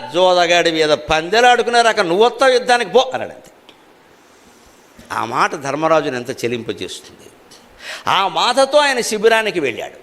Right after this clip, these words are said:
ఆ వార్త కర్ణుడు, అర్జునుడికి తెలిసింది, కృష్ణుడికి తెలిసింది. కు-, అర్జునుడిలో ఉండేటువంటి నిస్తేజాన్ని గమనించాడు. ఊరికే అనక్కల, కొన్ని వేల మందితో పోరాడు వచ్చాడు, మధ్యాహ్నం మూడున్నర వరకు ఉండదా,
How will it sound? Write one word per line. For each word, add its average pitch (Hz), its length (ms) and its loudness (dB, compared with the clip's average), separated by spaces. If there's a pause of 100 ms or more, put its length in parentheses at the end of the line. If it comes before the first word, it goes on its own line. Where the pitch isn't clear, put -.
ఆ 196 140 2
వార్త 254 480 0
కర్ణుడు, 202 520 0 (240)
అర్జునుడికి 175 440 0
తెలిసింది, 131 460 -6 (120)
కృష్ణుడికి 214 400 0
తెలిసింది. 123 420 0 (720)
కు-, - 160 2
అర్జునుడిలో 269 540 2
ఉండేటువంటి 240 600 2
నిస్తేజాన్ని 262 760 0
గమనించాడు. 208 540 0
ఊరికే 214 300 -2
అనక్కల, 269 440 2
కొన్ని 190 260 -2
వేల 135 260 -2
మందితో 247 320 -2
పోరాడు 202 420 2
వచ్చాడు, 170 300 0
మధ్యాహ్నం 170 500 -2
మూడున్నర 127 400 0
వరకు 131 280 -2
ఉండదా, 135 500 0